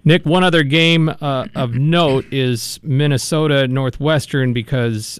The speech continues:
uh, A, it's relevant to the division race with Minnesota in that,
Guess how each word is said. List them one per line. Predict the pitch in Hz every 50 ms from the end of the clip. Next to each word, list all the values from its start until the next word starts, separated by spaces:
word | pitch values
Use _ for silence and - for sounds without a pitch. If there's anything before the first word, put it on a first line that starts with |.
| -
uh, | - 110 107 98 -
A, | 117 139 151 135 113 120 127
it's | 113 107 104 - - - - - -
relevant | - 113 131 131 131 127 113 127 120 -
to | -
the | 120 117
division | 110 113 127 123 110 117 110 110
race | 120 123 123 117 -
with | 120 104
Minnesota | 101 123 120 110 104 - - 131 127 123 120
in | 113 85 117 113
that, | 110 107 101